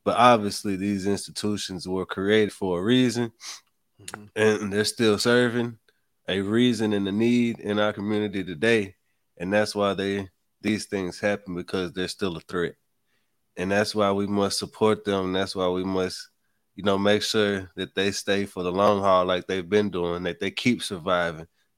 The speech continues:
Speaker 1: because they are a threat. And that's why they're trying to take 'em. That's why they're trying to close 'em. That's why they're trying to defund 'em. That's why there's the war on H B C Us that there is,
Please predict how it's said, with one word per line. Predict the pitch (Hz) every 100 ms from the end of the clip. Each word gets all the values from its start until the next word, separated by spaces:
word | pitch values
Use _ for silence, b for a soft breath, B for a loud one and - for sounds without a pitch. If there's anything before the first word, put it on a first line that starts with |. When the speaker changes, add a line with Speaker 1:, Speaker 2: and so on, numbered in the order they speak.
| _
Speaker 1:
because | - 95 104 95 92
they | 95
are | 98 101 92
a |
threat. | - 95 95 82 _ _ -
And | 87
that's | 92 98 -
why | 98 90 82 - _ _ 92
they're | 92
trying | - 95 90
to |
take | - 104 101
'em. | 92
That's | 95 95
why | 95
they're | 92
trying | 90 92 85
to | 82
close | - 101 95
'em. | 92
That's | 92 -
why | 95
they're | 95
trying | 101 90
to | 87
defund | 92 95 - 104 101
'em. | 98
That's | 98 92
why | 101 95
there's | 95 101 101 B B B
the | -
war | 95 107 113 107
on | 104 98
H | 107 107
B | 104
C | 101 - 98 104
Us | 101 92
that | 98 -
there | 90 101
is, | 98 85 -